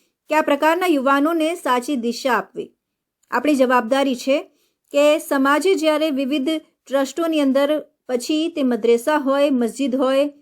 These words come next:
મુસ્લિમ સમાજના અલગ અલગ સંગઠનોમાં આપણને સૌ લોકોને જવાબદારી આપી છે, તો આપ સૌ લોકોને એક જવાબદારી છે કે યુવાનોને સાચા માર્ગે અને કોઈ યુવાન ખોટા માર્ગે ભટક્યો હોય તો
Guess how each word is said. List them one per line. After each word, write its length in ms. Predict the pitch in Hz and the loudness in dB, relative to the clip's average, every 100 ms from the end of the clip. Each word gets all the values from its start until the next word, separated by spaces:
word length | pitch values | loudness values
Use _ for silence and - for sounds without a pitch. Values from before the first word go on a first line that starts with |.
| _ - | _ -6
મુસ્લિમ 400 | 254 311 349 330 | -6 -2 -4 0
સમાજના 420 | 294 294 294 262 | 2 2 0 0
અલગ 140 | 269 | 0
અલગ 260 | 262 269 269 | 0 -2 -4
સંગઠનોમાં 800 | 240 233 233 247 277 294 294 302 _ _ _ | -4 -2 -2 0 2 2 2 -2 _ _ _
આપણને 480 | - 269 277 370 359 339 | -2 0 0 -4 -4 -2
સૌ 200 | 302 302 | 0 2
લોકોને 460 | 294 262 294 285 285 | 2 0 0 0 0
જવાબદારી 640 | 247 226 233 208 240 277 226 | 0 -2 -2 0 0 2 0
આપી 280 | 220 285 - | 0 -6 -4
છે, 180 | 185 _ _ _ 233 | -8 _ _ _ 0
તો 60 | |
આપ 220 | 233 254 | 2 2
સૌ 220 | - 285 311 | 0 0 2
લોકોને 500 | 285 277 285 277 277 285 220 | 2 0 0 0 2 0 -2
એક 100 | 208 | -2
જવાબદારી 640 | 226 233 233 254 294 339 | -2 0 0 0 2 0
છે 160 | 330 320 | 0 -2
કે 120 | 349 320 | 0 -2
યુવાનોને 560 | 269 254 262 294 311 339 | 0 0 0 2 0 -2
સાચા 420 | 294 254 240 262 | -2 -2 -2 -2
માર્ગે 420 | 233 226 226 262 294 | 0 0 -2 -2 0
અને 200 | 247 247 247 | 2 0 2
કોઈ 200 | 262 247 | 0 0
યુવાન 400 | 226 226 254 277 285 _ _ _ 269 | -2 0 0 0 -4 _ _ _ 0
ખોટા 280 | 269 359 | 2 2
માર્ગે 340 | 349 320 285 311 330 | 0 0 -2 -2 -2
ભટક્યો 600 | 240 226 240 240 302 294 | -2 -4 -6 -4 0 0
હોય 280 | 269 277 302 | 2 0 0
તો 140 | 294 | -2